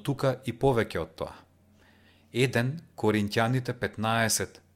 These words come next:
дваесет и пет и дваесет и шест ни кажува дека Исус ќе владее се додека не бидат уништени сите Божји непријатели и додека конечно самото проклетство на смртта не биде уништено.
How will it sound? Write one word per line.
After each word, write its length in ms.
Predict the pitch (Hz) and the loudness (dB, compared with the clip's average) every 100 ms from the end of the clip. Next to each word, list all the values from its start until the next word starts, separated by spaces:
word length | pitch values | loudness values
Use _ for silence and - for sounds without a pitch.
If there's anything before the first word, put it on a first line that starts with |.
| _ _ _ - | _ _ _ -2
дваесет 520 | 107 107 101 101 - | 4 6 4 -2 -8
и 40 | |
пет 340 | - 98 90 - | -8 -6 -8 -8
и 100 | 104 | -6
дваесет 560 | 95 98 95 87 85 - | -2 0 2 0 -4 -8
и 80 | 80 | -6
шест 400 | 135 147 - - - - - - | -2 -2 -4 -12 -20 -20 -16 -2
ни 160 | 101 143 | -2 2
кажува 480 | 104 110 156 135 | 2 2 0 -2
дека 300 | 107 101 101 - | -4 -4 -4 0
Исус 360 | 139 - 147 | 0 0 -2
ќе 140 | - 101 | -4 -4
владее 380 | 107 131 131 117 | 0 0 0 0
се 200 | - 151 | 2 2
додека 400 | 139 123 120 107 | 0 -2 -2 -2
не 120 | 120 | -2
бидат 300 | 117 110 107 | -2 -4 -4
уништени 480 | 104 127 - 110 101 | -4 -4 -2 -4 -2
сите 300 | - 139 110 | -2 0 0
Божји 360 | 98 107 101 90 | -2 -4 -4 -6
непријатели 680 | 85 92 107 - 139 151 - - - - | -6 0 0 0 -4 -4 -8 -20 -20 -6
и 80 | 110 | -4
додека 320 | 107 101 98 | 0 -2 -2
конечно 580 | - 127 135 127 135 127 | -4 -2 0 -2 -2 -2
самото 440 | - 131 135 123 | 0 0 0 -4
проклетство 580 | - 117 117 117 - 101 | -4 -4 -4 -6 -4 -4
на 100 | 101 | -2
смртта 500 | - 104 107 - - | -2 -2 -4 -4 -6
не 160 | 107 101 | -4 -4
биде 240 | 101 92 | -4 -6
уништено. 560 | 87 85 - - 71 | -6 -6 -8 -8 -12